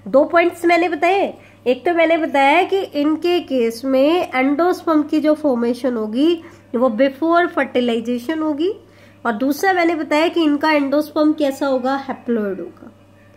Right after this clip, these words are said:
जबकि angiosperms में endosperm की जो फॉर्मेशन है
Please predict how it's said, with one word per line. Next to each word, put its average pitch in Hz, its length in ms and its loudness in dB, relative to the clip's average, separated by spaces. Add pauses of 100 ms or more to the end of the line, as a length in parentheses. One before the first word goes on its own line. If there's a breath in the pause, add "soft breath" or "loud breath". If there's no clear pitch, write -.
(560 soft breath)
जबकि 294 400 0 (280)
angiosperms 311 1120 2
में 262 560 2
endosperm 339 800 0
की 370 120 2
जो 370 140 0
फॉर्मेशन 285 640 0
है 269 420 -2